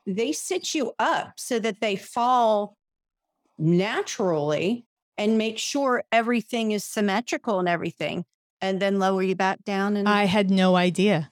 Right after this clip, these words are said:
Speaker 2: See, you taught me this, and I was like, "That must have happened during my surgery." I guess they just lift the bed, like the surgical bed,
Speaker 1: Yeah.
Speaker 2: and watch how it falls. It's unbelievable.
Speaker 1: Uh,
Speaker 2: Um,
Speaker 1: nipple symmetry.
Speaker 2: Nipple symmetry. Mm-hmm. You'll hear that word a lot. So then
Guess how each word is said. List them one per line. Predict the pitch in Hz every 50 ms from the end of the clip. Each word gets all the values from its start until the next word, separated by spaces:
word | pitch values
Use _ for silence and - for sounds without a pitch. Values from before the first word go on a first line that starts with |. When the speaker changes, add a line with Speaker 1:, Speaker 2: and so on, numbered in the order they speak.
| _
Speaker 2:
See, | - - - 180
you | 180 170 175 180
taught | - 202 202 220
me | 220 208
this, | 175 165 165 165 - -
and | - 196 180
I | 175
was | 175 180 -
like, | 180 165 -
"That | 185 170 170 - - -
must | 185 180 165 -
have | 185 170
happened | 165 202 226 - 285 214 185
during | 175 175 175 175
my | 170 175
surgery." | 175 - 220 233 254 240 202 160 -
I | - 185
guess | 160 190 170 -
they | 214 196
just | 180 190 180 -
lift | 196 190 190 185 - -
the | - 185
bed, | 156 - 175 170 165 170 185 208 214 208
like | 185 170 -
the | 180
surgical | 160 - 180 175 170 185 196 - - 196
bed, | 196 220 226 233 240 262 247 - - - _ _ -
Speaker 1:
Yeah. | - - 208 - _ _ _ _ -
Speaker 2:
and | 180 170
watch | 160 160 160 -
how | 196 185
it | 185
falls. | - 226 226 190 -
It's | - - -
unbelievable. | 185 175 175 180 175 165 160 147 - - - - - - - -
Speaker 1:
Uh, | 220 196 196
Speaker 2:
Um, | 220 214 208 208 208 208 202 196 - - _ _ _ _ _ _ _ _ _ _ _ _ -
Speaker 1:
nipple | 208 202 - 214
symmetry. | - - 220 208 196 180 - 160 160 - _
Speaker 2:
Nipple | - 226 226 233 233 254
symmetry. | - - 214 190 185 - - - - - _ _
Mm-hmm. | 196 208 185 202 214 220 214
You'll | 190 190 190
hear | 170 196 190
that | 185 196 -
word | 190 190
a | 196
lot. | 220 233 - - -
So | - - 277 262 254 247 233 226 - - - - - _ _ _ _ _ _ _ _ _ _ _ _ _ _ _ _ -
then | 226 302 349 381